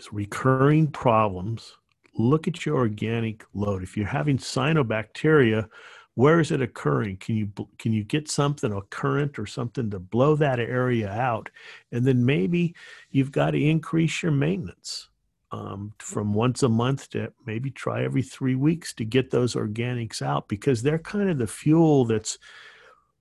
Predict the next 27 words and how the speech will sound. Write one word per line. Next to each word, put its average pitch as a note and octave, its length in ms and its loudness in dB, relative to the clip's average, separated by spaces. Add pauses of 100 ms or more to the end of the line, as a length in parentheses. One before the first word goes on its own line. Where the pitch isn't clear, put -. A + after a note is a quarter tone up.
running B2+ 640 6
the G#2+ 120 2
system. - 580 -2 (340)
You - 80 -8
know, G2+ 80 -4
that's A2+ 320 -2
your C3 160 0
inputs - 560 2
for G2+ 220 -6
all G#2+ 160 -2
this A2+ 240 -6
ammonia A2+ 500 -2
and G2+ 140 -4
nitrates A2 560 -4
and F#2 120 -8
phosphates A2 720 -4
that G2 140 -8
are F#2+ 60 -8
growing G#2+ 680 -2 (340)
the A2+ 80 -8
anim-, A#2 340 -6 (140)
the G#2 220 -6
stuff - 380 -8
that G2+ 220 -10
you A2+ 60 -2
don't G2+ 280 -6
want, C#3+ 340 0